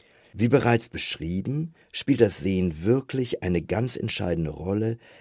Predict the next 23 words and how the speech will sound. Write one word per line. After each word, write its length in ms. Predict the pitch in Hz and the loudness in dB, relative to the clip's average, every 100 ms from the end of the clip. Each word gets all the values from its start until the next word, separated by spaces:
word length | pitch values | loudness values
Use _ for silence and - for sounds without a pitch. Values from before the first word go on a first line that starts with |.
| _ | _
in 140 | - 98 | -4 0
seiner 260 | 90 82 - | 0 0 -2
übergeordneten 1000 | 143 165 156 110 - 85 - - - 95 | 0 2 2 2 -4 -8 -10 -10 -8 -10
Funktion. 840 | - 98 95 - 95 67 57 - _ _ _ _ _ _ _ _ _ | -6 -8 -8 -6 -4 -4 -8 -16 _ _ _ _ _ _ _ _ _
Kein 380 | - 123 151 160 - | -8 0 2 2 0
anderer 500 | 101 135 160 160 156 | -2 0 0 0 -2
Sinn 460 | 143 131 110 78 67 | 0 0 2 0 -2
und 200 | 82 - | -6 -8
kein 240 | - 120 | -6 -4
anderes 400 | - 107 98 101 | -2 -2 -2 -2
System 680 | 90 - - - 135 85 76 - _ | -4 -4 -6 -4 -2 -2 -4 -14 _
sind 200 | - 87 | -6 -6
so 160 | 85 101 | 0 -2
umfassend 960 | - 90 - - 101 - 156 175 - _ _ _ _ | -2 -8 -10 -10 -10 -6 -4 -4 -6 _ _ _ _
und 180 | 107 90 | 0 0
durch 280 | 90 - - | -2 -6 -4
alle 240 | 147 175 | 0 0
Ebenen 760 | - 117 120 117 117 110 107 110 _ | 0 0 0 0 0 0 -2 -6 _
des 180 | 92 - | -8 -4
Gehirns 460 | 82 82 90 101 - | -4 0 0 0 -6
hindurch 560 | 76 71 82 90 - | -10 -4 2 2 0
so 360 | 73 104 131 139 _ _ | -4 -2 -2 -6 _ _
verzweigt 960 | _ 90 - - - 98 110 - - | _ -10 -8 -8 -4 -2 -4 -6 -16